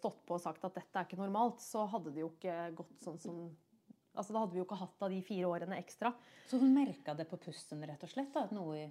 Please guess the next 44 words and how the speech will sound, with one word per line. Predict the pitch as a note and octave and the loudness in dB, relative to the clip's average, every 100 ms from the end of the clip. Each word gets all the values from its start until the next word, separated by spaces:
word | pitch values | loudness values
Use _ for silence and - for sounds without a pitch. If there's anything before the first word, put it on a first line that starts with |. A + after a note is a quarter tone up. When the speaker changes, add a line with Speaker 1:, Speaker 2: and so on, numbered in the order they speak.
| - | -6
Speaker 1:
Ja, | B3+ A#3 | -4 -4
det | - - | -6 -6
var | A3+ | -4
Speaker 2:
ikke | E3+ | -2
stemte? | G#3 | 0
Speaker 1:
helt, | G#3+ F#3+ | 0 -2
altså, | G#3+ G3 | -4 -4
jeg | F#3+ | -4
fikk | G#3 | -6
nesten | - F3 | -8 -12
ikke | - | -8
puste, | - G#3 - - G3 G3 G3+ G3+ G3+ | -6 -6 -10 -4 0 0 -2 -6 -8
mye | G#3+ G3+ G3 | -4 0 0
vann | G3 G3 | 0 -2
i | G3 | -2
kroppen. | G3 F#3+ - G3 | -4 -6 -4 -2
Altså, | G#3 G#3 | 0 -2
du, | G3 G3 G3 - - - - - _ - | 0 0 -2 -8 -20 -20 -20 -20 _ -4
eh, | G#3+ F#3+ F#3+ | -2 -2 -2
nå | G#3 | -2
husker | A3 - D#3+ | -4 -6 -6
jeg | F3 | -6
ikke | F#3 | -4
hvor, | G3+ G#3 G#3+ _ - | -4 -4 -8 _ -12
eh, | G#3+ | -6
mye | G#3 F#3+ F#3 | -4 -2 0
hjertekapasitet | G#3 - E3 D#3+ E3+ F3+ F#3 F3 | -2 -6 -12 -10 -10 -10 -8 -6
hun | A3 | -4
hadde | B3+ F3+ D#3 | -2 -2 -4
igjen, | G3 A#3 B3+ | 0 2 2
men, | A3+ A3+ A3 _ _ _ _ _ _ _ - | 2 -2 -6 _ _ _ _ _ _ _ -10
eh, | G#3 G3 F#3 F3+ F3+ F3 - - | -4 -2 -2 -2 -4 -6 -6 -4
når | G#3+ A3 | 0 2
legen | F#3+ F3+ F#3+ | 2 0 -2
på | G#3 | -2
Moss | F#3+ - | -4 -4
sykehus | F3+ F#3+ F#3+ | -4 -4 -4
fant | - G3 E3+ - | -2 -2 -2 -6
ut | D#3+ | -2
at | F#3+ - | -2 -2
her | F3+ F3+ | 0 0
er | D#3 | 2
det | F3+ | 0
hjertesvikt, | F#3 D#3+ - A#3 - | -2 -6 -4 -4 -6